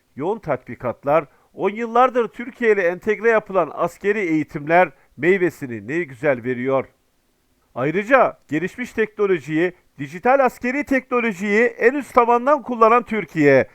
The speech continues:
Tabii ki Libya'da, Suriye'de anlamayanlara Karabağ'da iyi bir tokat vurmuştu aslında. Burada da anlamayanlar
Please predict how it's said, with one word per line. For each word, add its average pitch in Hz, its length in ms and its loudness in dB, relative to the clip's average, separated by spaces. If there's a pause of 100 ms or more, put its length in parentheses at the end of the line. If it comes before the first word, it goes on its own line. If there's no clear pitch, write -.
(260)
Tabii 214 280 4
ki 175 240 0
Libya'da, 202 520 4
Suriye'de 233 640 2
anlamayanlara 147 960 6 (200)
Karabağ'da 240 540 8
iyi 285 240 0
bir 262 120 0
tokat 202 460 2
vurmuştu 143 360 -6
aslında. 135 680 2 (320)
Burada 196 420 4
da 180 100 4
anlamayanlar 165 800 4